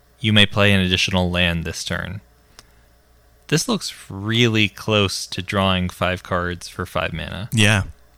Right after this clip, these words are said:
Speaker 1: Um,
Speaker 2: Yeah, yeah.
Speaker 1: as long as your curve isn't super high, like, I wouldn't run this in Mael the Anima.
Speaker 2: <laughs> Yeah.
Speaker 1: But if you're, if your average C M C is, like, three, you'll probably hit two lands and three spells. You play one of the lands the first turn, you play the other lands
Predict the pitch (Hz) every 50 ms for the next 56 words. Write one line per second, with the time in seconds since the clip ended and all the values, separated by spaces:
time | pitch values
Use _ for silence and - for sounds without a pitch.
0 | _ - - - 110 104 104 104 104 104 101 92 - - - - _ - - 110
1 | 101 107 120 139 151 151 139 117 110 107 98 - - - 110 104 104 107 113 120
2 | 120 117 113 107 101 113 113 120 113 95 - - _ _ - - - - 117 -
3 | 107 110 110 107 110 113 110 101 90 87 98 95 92 95 101 101 95 95 92 -
4 | - _ _ _ - - 107 95 92 92 95 92 - - 95 90 90 90 87 90
5 | 92 90 90 87 87 87 90 - 90 92 92 85 85 85 85 - - - - 131
6 | 127 123 - - 180 - 156 - - 233 160 123 110 120 120 123 - - 127 123
7 | 123 123 - 135 - - 185 170 - _ _ _ _ - 113 113 120 113 117 117
8 | 113 110 110 107 104 - - - - 110 107 101 98 95 90 - 101 95 92 87
9 | 85 85 85 - - 73 - - - - - 90 95 107 127 156 170 165 165 165
10 | 175 156 - _ _ _ _ _ - 104 90 - - 107 117 127 131 135 131 123
11 | 123 120 - - - - 123 117 113 104 101 98 98 98 98 98 101 - - 101
12 | 92 87 - 98 98 - - - 92 90 90 87 87 90 90 - - - - -
13 | - _ _ - - 104 101 101 98 104 107 104 104 98 98 98 98 98 95 95
14 | 95 95 - - - - - - - - 95 90 - - 98 92 90 92 90 -
15 | 95 92 92 92 90 92 92 92 90 90 90 90 90 92 -